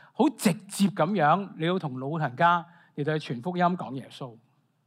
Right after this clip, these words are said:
嗱，所以後來嘅時候，我過咗一陣間，我就有個想法啦，我就，就邀請咗嗰啲家人嚟到出去，呃，即係個房外面啊，我，我諗住不如我關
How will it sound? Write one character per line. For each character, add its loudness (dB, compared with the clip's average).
嗱， -6
所 2
以 2
後 2
來 2
嘅 0
時 -2
候， 4
我 0
過 -2
咗 2
一 2
陣 -4
間， -4
我 0
就 2
有 4
個 -2
想 -2
法 6
啦， -2
我 -2
就， 0
就 0
邀 4
請 -2
咗 2
嗰 0
啲 0
家 2
人 -8
嚟 0
到 2
出 -2
去， 0
呃， -6
即 -2
係 2
個 -4
房 4
外 4
面 -4
啊， 4
我， -6
我 6
諗 4
住 0
不 4
如 4
我 0
關 8